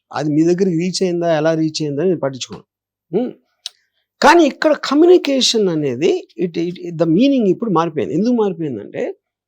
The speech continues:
I can communicate possibly to one or two people. I can't communicate to thousands.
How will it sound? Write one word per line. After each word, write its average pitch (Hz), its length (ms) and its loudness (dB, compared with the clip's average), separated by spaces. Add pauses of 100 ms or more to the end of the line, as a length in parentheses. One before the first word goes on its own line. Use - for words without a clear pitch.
(260)
I 220 40 4
can 262 200 -2
communicate 294 680 0
possibly 240 760 -4
to 226 120 0
one 175 220 -2
or 220 100 -2
two 196 200 -4
people. 170 280 -6 (920)
I 196 40 4
can't 277 320 0
communicate 247 540 -2
to 214 60 -2
thousands. 165 480 -4